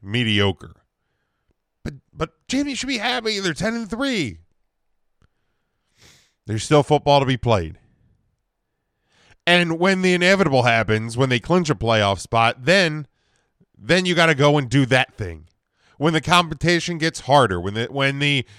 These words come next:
uh, you know, when you're not playing the Texans and the Colts anymore. Two teams that seven out of the last eight quarters, you, you looked like you were on an even playing field with the Colts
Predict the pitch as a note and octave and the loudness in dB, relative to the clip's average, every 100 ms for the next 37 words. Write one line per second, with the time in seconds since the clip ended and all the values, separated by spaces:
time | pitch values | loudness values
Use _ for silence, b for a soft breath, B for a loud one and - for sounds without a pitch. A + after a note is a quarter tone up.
0 | b b b B2+ B2 B2+ B2 A#2 - C3+ | b b b 4 6 6 4 0 -2 0
1 | A#2 A2+ C3 C#3+ D#3 E3+ - F#3 A3 F#3+ | 2 2 0 0 -2 -2 -4 -6 -4 -4
2 | C3+ A#2 - C3+ - A2+ G#2+ G2+ G#2+ G#2+ | -4 -6 -4 -6 -6 -10 -8 -8 -8 -8
3 | - C#3+ B2 - A#2 G#2 F#2+ F2+ E2+ D#2 | -4 -2 -4 -6 -8 -8 -8 -8 -10 -12
4 | _ _ _ _ _ _ _ _ _ _ | _ _ _ _ _ _ _ _ _ _
5 | _ _ _ _ _ _ _ _ _ _ | _ _ _ _ _ _ _ _ _ _
6 | _ _ _ - F3 - D3 C#3 A2+ C3 | _ _ _ 0 0 0 -2 -2 -2 -2
7 | A#2 b b b - - - F#3+ E3 D#3+ | -2 b b b -14 -6 2 4 4 2
8 | D3 C#3+ C#3 C#3 B2+ C3+ C3 - C3+ A#2+ | 2 2 2 0 2 2 2 0 -2 -2
9 | C3+ C3+ A#2 G#2+ G#2 B2+ C3+ B2 C#3 C3+ | 0 0 0 -2 -2 -4 -4 -6 0 0
10 | D#3 D3+ D#3+ D3 C#3+ C#3 C#3 B2 A#2+ A#2 | 0 -2 -6 -4 -2 0 0 0 -4 -8
11 | - D3+ E3 E3+ A#2+ D3 D3+ B2 G#2+ G#2+ | -8 -6 -2 -4 -4 -2 0 0 -4 0
12 | G2 F2 D#2 b b b A2 A2+ F2+ - | 0 0 -4 b b b -4 -2 -2 -4
13 | A#2+ B2 B2+ - | 2 2 0 -6